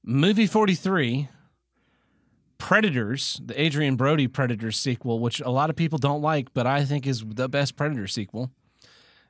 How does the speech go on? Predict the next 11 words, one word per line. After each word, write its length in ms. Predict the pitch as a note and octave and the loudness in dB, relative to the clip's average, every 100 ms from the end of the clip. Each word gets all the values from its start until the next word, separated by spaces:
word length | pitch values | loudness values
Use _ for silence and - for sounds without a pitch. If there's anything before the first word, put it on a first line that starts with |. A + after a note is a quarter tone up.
| - | -4
and 500 | C3+ C3+ C#3+ D3 C3+ | 0 2 4 2 2
finally, 240 | E3 F3+ D3+ | 2 2 2
Zombieland. 600 | C#3 D#3 C3 G#2 G#2 - _ _ _ _ _ _ _ _ _ _ _ _ - | 2 2 0 -2 -8 -14 _ _ _ _ _ _ _ _ _ _ _ _ -6
It's 240 | A2+ - - | -6 -4 -4
a 80 | A2+ | -2
movie 340 | A#2+ B2+ B2 | 0 2 0
with 200 | A#2 G#2+ A#2+ | -2 -4 -6
zombies 400 | A2+ A2+ G#2 F#2 | -4 -2 -4 -6
in 80 | |
it, 120 | F2+ - | -10 -12
Tim. 260 | F#2+ F2 | -12 -12